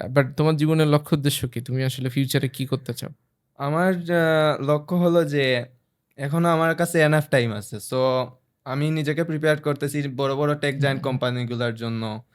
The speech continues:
Speaker 2: যেমন
Speaker 1: হুম।
Speaker 2: Google, Amazon, এগুলাতে নিজেকে নিয়ে যাওয়ার জন্য আর কি।
Speaker 1: এটা খুবই
Speaker 2: প্রিপেয়ার
Speaker 1: চমৎকার
Speaker 2: করতেছি।
Speaker 1: বিষয়। মানে enough time শব্দটাকে আমি আরেকটু যদি এক্সপ্লেইন করার চেষ্টা করি, enough টাইমের বিষয়টা হচ্ছে কি, তুমি যত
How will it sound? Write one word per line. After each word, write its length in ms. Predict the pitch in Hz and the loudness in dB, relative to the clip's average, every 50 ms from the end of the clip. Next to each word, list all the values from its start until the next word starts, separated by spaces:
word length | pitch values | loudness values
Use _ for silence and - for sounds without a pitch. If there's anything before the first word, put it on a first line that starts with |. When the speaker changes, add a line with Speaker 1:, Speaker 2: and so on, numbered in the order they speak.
| _ _ _ - - _ _ - | _ _ _ -20 -20 _ _ -8
Speaker 2:
যেমন 300 | 120 120 117 117 120 120 | -6 -4 -2 -2 -2 -2
Speaker 1:
হুম। 20 | |
Speaker 2:
Google, 360 | 117 131 127 120 131 131 127 123 120 | 0 0 0 0 0 0 0 0 0
Amazon, 580 | 120 117 113 110 117 113 117 113 113 113 131 - - | -2 -2 -4 -4 -4 -6 -6 -6 -8 -10 -14 -16 -12
এগুলাতে 520 | 127 120 120 120 117 120 120 120 117 117 113 | -10 -8 -6 -4 -2 -4 -4 -4 -4 -6 -4
নিজেকে 480 | 113 113 104 107 104 - - 110 107 104 143 135 _ _ _ - 123 | -4 -6 -8 -10 -12 -12 -12 -12 -12 -12 -16 -18 _ _ _ -12 -10
নিয়ে 180 | 117 107 104 | -8 -8 -8
যাওয়ার 200 | 98 107 110 107 - | -10 -12 -14 -16 -18
জন্য 220 | - 113 110 - | -20 -20 -20 -20
আর 120 | - - _ | -20 -20 _
কি। 80 | _ _ _ _ _ - - - _ _ _ - | _ _ _ _ _ -20 -20 -20 _ _ _ -2
Speaker 1:
এটা 120 | 185 208 247 | 4 4 4
খুবই 220 | - 208 220 202 | 6 6 4 4
Speaker 2:
প্রিপেয়ার 40 | - | 6
Speaker 1:
চমৎকার 280 | 208 185 180 - 185 | 6 6 6 6 4
Speaker 2:
করতেছি। 220 | 175 156 139 - 143 | 2 2 4 4 2
Speaker 1:
বিষয়। 40 | 131 | 2
মানে 340 | 135 143 135 - - 135 | 4 2 2 0 0 0
enough 300 | 143 160 180 180 - - | 2 2 2 0 0 0
time 140 | 202 196 196 | 0 2 2
শব্দটাকে 540 | 190 - 185 160 160 185 170 175 165 175 180 | 2 2 0 0 0 -2 -2 -2 0 0 0
আমি 280 | 165 156 156 156 156 147 | 0 0 0 0 0 0
আরেকটু 320 | 135 135 131 - 151 139 | 0 -2 -4 -4 -6 -4
যদি 200 | 131 135 131 139 | -4 -2 -2 -2
এক্সপ্লেইন 380 | 127 - - - - 139 143 139 | -2 -4 -4 0 2 2 2 2
করার 180 | - 143 143 | 0 -2 -4
চেষ্টা 320 | - - 123 - - 120 110 | -2 -4 -6 -4 -4 -6 -6
করি, 240 | 123 123 127 170 - - _ _ - - | -4 -4 -4 -4 -6 -8 _ _ -6 -4
enough 240 | 151 165 170 170 | -2 -2 -2 -2
টাইমের 260 | - 190 190 196 196 170 | -2 -4 -2 -2 -2 -2
বিষয়টা 400 | 160 151 170 190 - 202 202 196 | -2 -2 -2 -2 -2 0 0 0
হচ্ছে 240 | 196 196 - 214 | 0 -2 -4 -6
কি, 120 | 196 180 156 | -4 -4 -4
তুমি 240 | 135 139 156 165 147 | -4 -4 -4 -4 -2
যত 420 | 143 151 147 147 - 170 170 | -2 -4 -4 -2 -2 0 0